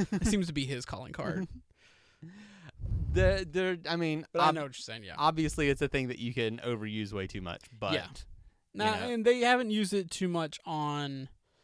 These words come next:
Speaker 2: the main card. Um, but yeah, like, on N X T, it was, like, the, the Ciampa card,
Speaker 1: Yeah.
Speaker 2: essentially.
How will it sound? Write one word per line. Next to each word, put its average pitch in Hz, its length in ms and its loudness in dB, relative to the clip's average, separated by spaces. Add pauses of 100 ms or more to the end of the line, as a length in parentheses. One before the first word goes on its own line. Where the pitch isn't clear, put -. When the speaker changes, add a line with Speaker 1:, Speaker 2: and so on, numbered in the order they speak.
(440)
Speaker 2:
the 160 100 2
main 147 540 0
card. 127 580 -10 (240)
Um, 131 480 -2 (300)
but 165 80 6
yeah, 151 160 6
like, 135 160 -2
on 139 120 -2
N 131 100 -2
X 123 160 -6
T, 131 160 -4
it 131 80 -4
was, 127 260 -8
like, 127 220 -10
the, 135 240 -4 (320)
the 143 80 -6
Ciampa - 280 -4
card, 120 360 -6 (160)
Speaker 1:
Yeah. - 80 -12
Speaker 2:
essentially. 131 440 -6